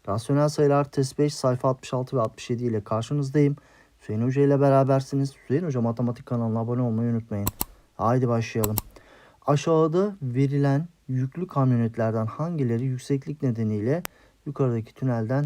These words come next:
geçemez? Bakıyorum, tünelimin boyu dört buçuk metre. Dört buçuk metreden direkt düşük olan yükseklikler geçer, yüksek olanlar geçemez. Ne yapalım? On dört bölü üç demiş. On dördü üçe bölerseniz dört,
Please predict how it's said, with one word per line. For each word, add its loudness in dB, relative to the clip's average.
geçemez? -4
Bakıyorum, -2
tünelimin -2
boyu 0
dört -6
buçuk -16
metre. -4
Dört -4
buçuk -12
metreden -2
direkt 0
düşük -6
olan 0
yükseklikler -6
geçer, -4
yüksek -4
olanlar -2
geçemez. -6
Ne -6
yapalım? -4
On -2
dört 0
bölü 2
üç -8
demiş. -2
On 4
dördü 4
üçe -2
bölerseniz -2
dört, 0